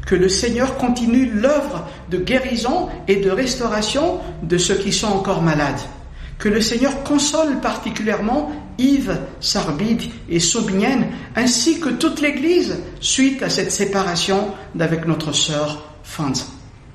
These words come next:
Ensemble, nous remercions le Seigneur pour ceux qui sont guéris et ceux qui sont sur une pente ascendante dans leur santé. En tout cas, nous persévérons dans la prière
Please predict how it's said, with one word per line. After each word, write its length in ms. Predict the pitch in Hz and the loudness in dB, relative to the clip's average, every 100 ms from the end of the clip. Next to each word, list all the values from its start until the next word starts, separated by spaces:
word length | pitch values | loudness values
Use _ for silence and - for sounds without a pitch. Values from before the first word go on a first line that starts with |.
| - - - - - | -20 -20 -20 -20 -4
Ensemble, 500 | 175 170 262 254 196 - - - | 0 2 2 0 0 -2 -6 -6
nous 120 | 175 175 | 0 2
remercions 460 | 214 208 208 233 | 2 2 0 0
le 80 | 190 | 0
Seigneur 560 | 180 220 220 285 330 330 - - - | 0 0 0 2 2 -2 -10 -14 -4
pour 220 | 202 - | -2 2
ceux 180 | - 226 | 2 2
qui 180 | 226 202 | 0 0
sont 200 | - 190 | 2 2
guéris 540 | 180 220 294 339 - - - - 175 | 2 2 2 2 0 -8 -12 -2 2
et 120 | 170 | 2
ceux 240 | - 254 | 4 2
qui 180 | 247 202 | 0 -2
sont 240 | - 254 | 0 0
sur 180 | 277 208 | 0 2
une 200 | 190 170 | 4 4
pente 280 | - 254 247 - | 2 2 0 -2
ascendante 720 | 185 233 220 311 349 - - - - | 0 0 0 0 0 -2 -8 -12 -4
dans 160 | 165 165 | 2 2
leur 160 | 165 | 2
santé. 560 | - 170 - 147 110 - - - - - - | 0 -2 0 -2 -4 -8 -10 -10 -10 -10 -4
En 120 | 175 170 | 0 2
tout 180 | 190 | 0
cas, 280 | 180 269 294 - - - | 0 0 -2 -4 -10 0
nous 120 | 165 | 0
persévérons 760 | 160 214 - 196 202 220 311 262 | 2 0 2 2 2 2 2 2
dans 120 | 185 | 2
la 100 | 170 | 0
prière 480 | - 202 226 294 | -2 -4 0 2